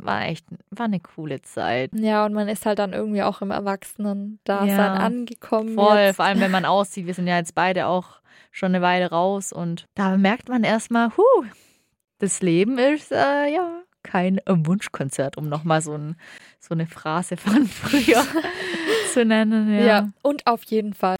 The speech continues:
Speaker 2: stresst euch nicht zu sehr.
Speaker 1: Ja.
Speaker 2: Ähm, das war,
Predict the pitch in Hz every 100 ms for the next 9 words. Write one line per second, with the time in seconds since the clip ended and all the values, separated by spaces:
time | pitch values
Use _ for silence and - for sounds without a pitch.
0 | 190 - - 202 - 196 196 196 - -
1 | - 196 190 190 - 190 180 180 _ -
2 | 208 190 190 185 - 190 - 185 185